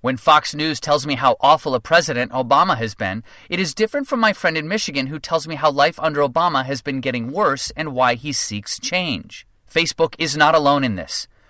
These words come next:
Google also filters the search results based on your location and previous searches and clicks. The social bubbles that Facebook and Google have designed for us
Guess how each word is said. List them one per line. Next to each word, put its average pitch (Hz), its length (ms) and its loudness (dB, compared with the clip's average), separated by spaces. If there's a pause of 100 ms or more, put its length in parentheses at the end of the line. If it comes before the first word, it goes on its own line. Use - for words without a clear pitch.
(160)
Google 226 360 2
also 190 340 6
filters 135 460 -2
the 123 100 -6
search - 320 -4
results 113 340 0
based 143 320 -4
on 180 100 4
your 196 120 -4
location 208 520 -4
and 139 160 -6
previous 120 380 -4
searches 117 400 -4
and 131 140 -6
clicks. - 440 -2 (440)
The 131 80 -6
social 165 340 0
bubbles 156 380 2
that 131 160 -4
Facebook 147 360 -4
and 120 140 -6
Google 139 240 -2
have 127 140 -4
designed 139 420 -2
for 113 140 -2
us 101 220 -2